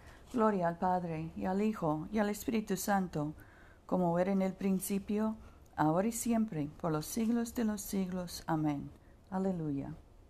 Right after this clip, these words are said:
Nuestro Rey Salvador se acerca. Vengan y adorémosle.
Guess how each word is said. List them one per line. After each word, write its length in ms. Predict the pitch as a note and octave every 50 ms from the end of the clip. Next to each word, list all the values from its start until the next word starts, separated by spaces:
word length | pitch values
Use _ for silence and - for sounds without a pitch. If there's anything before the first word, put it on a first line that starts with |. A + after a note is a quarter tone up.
| - - - - - - - - - - - - - - - - - -
Nuestro 520 | B3+ A#3+ A#3+ A#3+ A#3 A#3+ - A3+ A3+ A3+ A3+
Rey 440 | A3+ A3+ A#3 A#3+ A3+ G3+ E3+ D#3 D#3
Salvador 600 | - - F3+ F3 F3 F3+ F#3 F#3 G3 F3+ D3+ D3+
se 180 | - - F3 D#3+
acerca. 560 | D#3+ - F#3 F3 E3 - - D3+ C#3+ C#3+ - - - - - - - - - - - - -
Vengan 540 | C#4 B3+ C4 C4+ G#3 F#3 D3+ D3 D3+ - -
y 100 | F#3+ G3
adorémosle. 880 | F#3 F3+ E3+ F3 E3 D#3 D#3+ D#3+ D#3 C#3+ C#3+ - - D#3+ D3+ C3+ D3